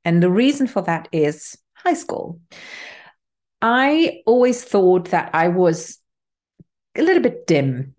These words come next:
you know, because in our society, at least over here,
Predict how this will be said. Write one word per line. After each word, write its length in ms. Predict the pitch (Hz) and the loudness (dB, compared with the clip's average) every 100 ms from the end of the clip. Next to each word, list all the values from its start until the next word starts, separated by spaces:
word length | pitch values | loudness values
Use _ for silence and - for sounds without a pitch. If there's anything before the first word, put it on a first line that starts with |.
| _ | _
you 160 | 175 170 | 2 4
know, 460 | 156 147 156 185 | 4 2 2 2
because 760 | 175 196 - 208 196 190 180 175 | 0 -2 0 2 4 4 2 0
in 200 | 220 202 | 0 0
our 320 | - 247 294 302 | 0 2 2 2
society, 1040 | 294 - 165 160 160 160 160 143 151 165 | -2 -2 0 0 -2 -2 -4 0 0 -2
at 120 | 175 | -2
least 360 | 240 254 240 - | 0 0 -2 -2
over 240 | 180 160 | 0 0
here, 500 | 165 - 131 127 131 | -4 -2 -4 -4 -10